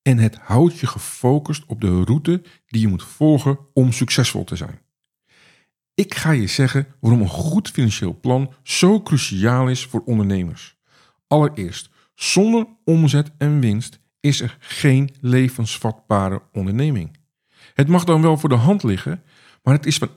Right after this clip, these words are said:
essentieel belang om ervoor te zorgen dat je bedrijf financieel gezond blijft. Een financieel plan helpt je om inkomsten en uitgaven in balans te houden en winst te genereren, wat de levensader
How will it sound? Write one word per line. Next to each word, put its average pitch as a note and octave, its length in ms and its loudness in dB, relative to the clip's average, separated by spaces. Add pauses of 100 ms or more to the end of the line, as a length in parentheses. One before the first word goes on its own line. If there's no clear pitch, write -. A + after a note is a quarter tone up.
(120)
essentieel G3+ 500 0
belang C#3+ 440 0 (140)
om C#3+ 120 0
ervoor D3 280 0
te D3+ 120 0
zorgen B2 540 0 (300)
dat C#3 200 -4
je D#3+ 60 -4
bedrijf C3+ 600 0
financieel D3+ 840 0
gezond D#3 420 -2
blijft. G2 420 -8 (380)
Een D#3 140 2
financieel G3 520 0 (100)
plan F3 400 2 (200)
helpt D#3+ 480 2
je - 100 -4
om A2 260 -2
inkomsten G3+ 680 -2
en A3+ 240 -2
uitgaven D3+ 680 0 (120)
in G3+ 220 2
balans C3 320 2
te - 80 -8
houden A2 340 -2 (280)
en G2 260 2
winst C#3+ 280 2
te - 80 -6
genereren, G#2 760 -2 (220)
wat C#3 180 -2
de A2+ 80 2
levensader C#3 920 2